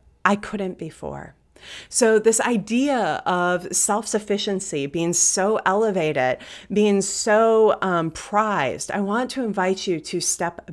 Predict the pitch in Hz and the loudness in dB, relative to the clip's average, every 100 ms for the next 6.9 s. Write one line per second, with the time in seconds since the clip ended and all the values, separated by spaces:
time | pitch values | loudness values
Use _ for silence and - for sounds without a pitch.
0 | 135 170 147 180 - - 156 147 120 101 | -8 -2 -2 -4 -10 -8 -8 -6 -8 -10
1 | - - - - - 190 190 185 180 190 | -12 -16 -18 -18 -8 0 2 2 0 -2
2 | - 190 - 190 277 294 262 - 175 180 | -2 0 0 0 0 0 -4 -4 -4 -4
3 | 170 160 160 131 - - 185 175 170 170 | -4 -4 -4 -6 -8 -8 -6 -2 0 -2
4 | 170 - 175 156 156 170 170 - - - | -2 -4 -4 -4 -4 -6 -8 -10 -20 -10
5 | - 196 190 196 196 240 277 285 277 - | -2 0 0 0 0 0 0 0 -4 -14
6 | _ - - 202 226 185 131 123 - | _ -12 0 4 4 6 4 2 0